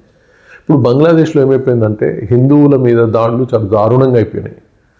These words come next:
మొన్నటికి మొన్న ఒక వ్యక్తిని ఘోరాతి ఘోరంగా రోడ్డు మీద కొట్టి కాల్చి చంపేశారు. ఆ తర్వాత ఇంకో వ్యక్తిని కూడా కొట్టి చంపేశారు.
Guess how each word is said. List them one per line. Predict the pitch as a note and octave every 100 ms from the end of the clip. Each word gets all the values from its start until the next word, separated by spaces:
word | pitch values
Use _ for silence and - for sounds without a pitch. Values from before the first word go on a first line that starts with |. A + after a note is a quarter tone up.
| _ _ -
మొన్నటికి | C3+ C#3 C3+
మొన్న | C3+ C#3
ఒక | C3
వ్యక్తిని | A2 A#2 A#2 D#3+ D#3
ఘోరాతి | G2+ B2 C3 B2+
ఘోరంగా | A2+ A#2 A2 A2
రోడ్డు | A#2 A#2
మీద | A#2
కొట్టి | A#2 A#2+ A2 - B2 A2 -
కాల్చి | A2+ A#2+ A2 A2
చంపేశారు. | F#2+ F#2+ G2+ - _ - - _ -
ఆ | D#3
తర్వాత | D3+ D3 D3
ఇంకో | A2 A2+
వ్యక్తిని | C3 B2+ B2+ B2+
కూడా | B2 A#2+
కొట్టి | A2+ A2
చంపేశారు. | G2+ F2+ G2+ - -